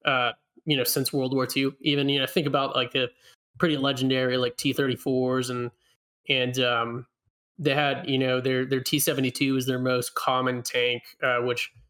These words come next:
notably, uh, the U S just absolutely stomped during the first Gulf War, uh, when, uh, Iraq was operating them. But, uh, as, as we've kinda seen, anyone that's been following warfare, the, uh, the Saudis use the Abrams tank a-, as well.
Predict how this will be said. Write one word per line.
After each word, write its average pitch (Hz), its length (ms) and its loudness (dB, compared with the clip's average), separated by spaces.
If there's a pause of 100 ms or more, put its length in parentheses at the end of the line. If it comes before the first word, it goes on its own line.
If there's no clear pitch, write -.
(280)
notably, 151 840 2
uh, 135 140 0
the 131 140 -2
U 139 160 2
S 127 100 -2
just 147 180 0
absolutely 131 440 0
stomped 123 800 0
during 127 240 0
the 123 80 0
first 123 300 -2
Gulf 131 240 0
War, 127 520 0
uh, 123 180 2
when, 120 140 0
uh, 120 80 2 (380)
Iraq 131 360 0
was 127 140 0
operating 120 480 0
them. 120 240 -2 (500)
But, 143 160 2
uh, 131 320 0
as, 135 380 -2
as 139 100 2
we've 143 200 -2
kinda 143 180 2
seen, 139 380 0
anyone 131 320 2
that's 127 160 -2
been 131 100 -4
following 131 460 0
warfare, 127 520 0
the, 131 200 0
uh, 117 200 0 (600)
the 151 100 0
Saudis 147 680 0 (260)
use 135 360 0
the 127 120 -2
Abrams 127 380 0
tank 120 420 -2
a-, 127 220 -2
as 127 180 -2
well. 120 380 -2